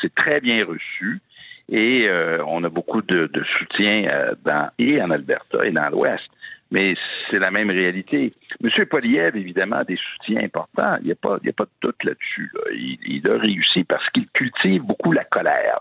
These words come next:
hein. C'est le discours, euh, américain, euh, très, très, il n'y a pas beaucoup de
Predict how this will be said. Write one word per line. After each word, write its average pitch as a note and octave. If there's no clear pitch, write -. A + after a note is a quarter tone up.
hein. C#3
C'est C#3
le B2+
discours, B2+
euh, F#2+
américain, B2
euh, G#2
très, -
très, -
il G2
n'y G2+
a -
pas -
beaucoup -
de -